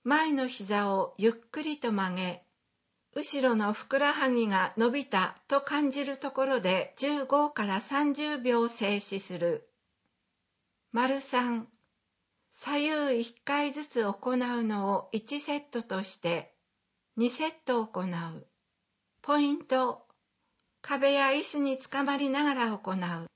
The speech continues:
反動をつけるとアキレス腱を痛めやすいので、少しずつ行う。この運動は、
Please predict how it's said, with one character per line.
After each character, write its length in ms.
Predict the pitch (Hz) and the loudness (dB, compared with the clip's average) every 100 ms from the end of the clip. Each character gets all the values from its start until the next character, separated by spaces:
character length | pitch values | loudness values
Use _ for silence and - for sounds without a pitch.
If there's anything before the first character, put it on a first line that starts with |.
| _ _ _ _ _ _ _ _ | _ _ _ _ _ _ _ _
反 280 | - 302 277 | 2 2 4
動 300 | 302 294 285 | 4 4 2
を 80 | |
つ 160 | 285 - | -2 -6
け 140 | 269 | -2
る 100 | 247 | -2
と 400 | 226 180 175 - - | 0 4 4 4 -2
ア 100 | 226 | -4
キ 160 | 226 285 | -2 -4
レ 140 | 302 | -4
ス 120 | - | -4
腱 320 | - 269 247 | -4 0 0
を 100 | 220 | 0
痛 200 | 202 226 | -2 0
め 160 | 247 269 | 0 2
や 140 | 262 | 0
す 160 | 269 277 | -2 -4
い 140 | 262 | -2
の 160 | 214 185 | -2 -2
で、 340 | 175 170 - _ _ _ _ _ _ | 0 0 -4 _ _ _ _ _ _
少 300 | - - 294 | -18 -4 -2
し 140 | 311 - | -2 -6
ず 160 | 302 | -8
つ 140 | 294 269 | 0 0
行 240 | 214 180 | 0 -2
う。 340 | 180 170 165 156 _ _ _ _ _ _ _ _ _ _ _ _ _ _ _ _ _ _ - | -4 -2 -4 -10 _ _ _ _ _ _ _ _ _ _ _ _ _ _ _ _ _ _ -6
こ 120 | 277 | 0
の 260 | 285 285 285 | 2 2 2
運 220 | 277 262 | 0 2
動 260 | 262 262 | 4 4
は、 340 | 254 247 240 | 4 4 2